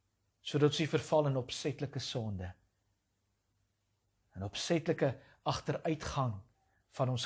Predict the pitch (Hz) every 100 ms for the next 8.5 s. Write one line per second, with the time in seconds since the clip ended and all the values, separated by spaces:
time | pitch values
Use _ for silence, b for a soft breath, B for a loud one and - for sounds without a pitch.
0 | - - 151 117 - 92 80 - _ _
1 | _ _ _ _ _ _ _ _ _ _
2 | _ 95 104 113 95 107 117 104 - 92
3 | 92 87 - 123 120 - 90 101 104 98
4 | 92 104 95 98 92 104 - - 95 110
5 | - _ _ _ _ _ 113 135 131 107
6 | 107 107 107 104 - 95 92 95 92 _
7 | _ _ _ _ _ - 92 104 98 104
8 | 95 92 - - -